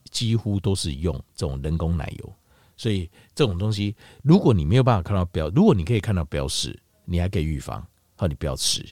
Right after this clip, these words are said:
但是你没看到标示的，要不然就你不吃，没得，没得有卖家，啊，不会以为就是很难闪得过，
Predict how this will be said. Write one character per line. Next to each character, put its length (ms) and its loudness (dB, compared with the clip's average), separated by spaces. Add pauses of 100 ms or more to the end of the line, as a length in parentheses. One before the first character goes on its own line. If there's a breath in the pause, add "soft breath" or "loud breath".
(280 loud breath)
但 140 6
是 40 8
你 60 10
没 160 6
看 160 6
到 80 8
标 220 6
示 220 2
的， 200 -6 (760 soft breath)
要 120 4
不 100 2
然 100 2
就 100 0
你 120 -4
不 120 -12
吃， 280 -4 (520)
没 240 4
得， 160 6 (100)
没 220 0
得 100 2
有 80 0
卖 220 -4
家， 280 -10 (460 soft breath)
啊， 100 4
不 140 4
会 120 6
以 20 0
为 240 -6
就 180 -4
是 160 -4
很 160 -6
难 160 -6
闪 240 -6
得 120 -14
过， 220 -14